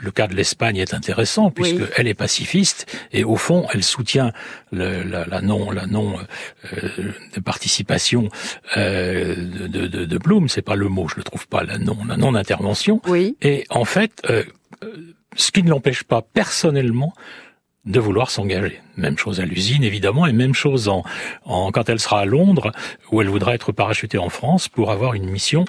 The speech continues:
Speaker 1: dangereuse. Elle insiste là-dessus.
Speaker 2: En juillet mille neuf cent trente-six, écrit-elle, plus tard, « J'étais à Paris, je n'aime pas la guerre, mais ce qui m'a toujours fait le plus horreur dans la guerre, c'est la situation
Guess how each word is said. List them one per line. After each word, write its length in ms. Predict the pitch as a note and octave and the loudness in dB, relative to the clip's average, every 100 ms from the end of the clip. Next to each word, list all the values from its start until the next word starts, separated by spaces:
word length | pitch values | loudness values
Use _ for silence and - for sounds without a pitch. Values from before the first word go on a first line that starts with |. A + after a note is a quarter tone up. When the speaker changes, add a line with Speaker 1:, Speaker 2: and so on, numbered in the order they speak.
| _ _ - | _ _ 0
Speaker 1:
dangereuse. 640 | B2+ A2+ A#2 B2 F#2+ - - | 2 4 2 2 0 -4 -4
Elle 160 | F#2 F#2 | -4 -2
insiste 520 | F3 - F3+ - - | -2 2 2 0 -6
là-dessus. 440 | A2 A#2+ - G2 - - - - - | -6 -4 -6 -6 -14 -20 -20 -18 -2
Speaker 2:
En 80 | G#3+ | 0
juillet 400 | F#3+ A#3 A3+ C4 | 2 2 6 6
mille 100 | A#3 | 6
neuf 120 | A3 | 4
cent 120 | A3 | 0
trente-six, 540 | G3 G3+ F#3 - A#3 G3+ | 0 0 0 -4 -2 -4
écrit-elle, 760 | - F#3+ - - G3 A3 B3 - - _ | -4 -8 -8 0 2 2 0 -6 -20 _
plus 200 | - E3+ | -12 -12
tard, « 560 | - F#3+ F3+ G3+ G3+ C#3 - - - - - G#3 D#3+ | -2 2 4 2 0 -6 -8 -18 -18 -6 -4 -2 2
J'étais 340 | A3+ B3 G#3+ | 4 4 4
à 80 | G#3 | 4
Paris, 600 | G#3 F#3 D#3+ E3+ G#3 A3+ - | 4 2 2 -2 -2 -6 -6
je 140 | E3+ F#3+ | 2 6
n'aime 260 | G#3 A3 | 8 6
pas 180 | G3+ G#3+ | 6 4
la 160 | F3+ F3 | 4 2
guerre, 580 | D#3 D#3+ D#3 F3 G3+ F3+ | 4 4 4 2 0 0
mais 140 | F3 | 2
ce 120 | F3 - | 0 0
qui 140 | F#3+ | 4
m'a 100 | G3 | 4
toujours 320 | - G#3+ A#3 | 2 -2 -2
fait 160 | - A3+ | 0 0
le 80 | G3+ | 0
plus 240 | - A3+ | 0 2
horreur 300 | G#3+ G#3+ G3 | 2 2 2
dans 100 | F#3 | 2
la 140 | F3 | 2
guerre, 320 | D#3 F3+ G#3+ - | 0 0 -2 -2
c'est 100 | E3 | -2
la 100 | E3+ | -2
situation 720 | G#3 - F#3+ - - F#3 | -4 -2 -2 0 -4 -4